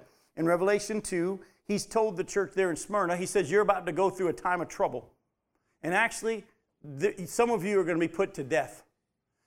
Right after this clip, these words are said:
Satan's gonna be allowed to put some of you in prison, and some of you are gonna be put to death.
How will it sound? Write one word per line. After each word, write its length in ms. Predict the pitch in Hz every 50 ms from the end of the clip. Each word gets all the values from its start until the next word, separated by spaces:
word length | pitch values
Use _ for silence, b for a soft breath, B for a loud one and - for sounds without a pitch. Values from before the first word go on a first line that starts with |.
| _ _ -
Satan's 340 | - 214 226 233 220 170 170
gonna 160 | 196 190 185
be 80 | 185
allowed 500 | 180 170 175 180 165 170 190 214 226 -
to 60 | - 160
put 260 | - - 202 190 -
some 180 | - 202 185
of 120 | 180 160 151
you 100 | 175 175
in 100 | 156 151
prison, 380 | - - 208 208 208 220 202
and 100 | 175 156
some 220 | - - 208 202 202
of 100 | 190 160
you 120 | 202 196
are 20 | 170
gonna 140 | 180 175
be 80 | 160 156
put 260 | 156 - 196 196 -
to 80 | - 147
death. 380 | 135 185 196 208 202 - -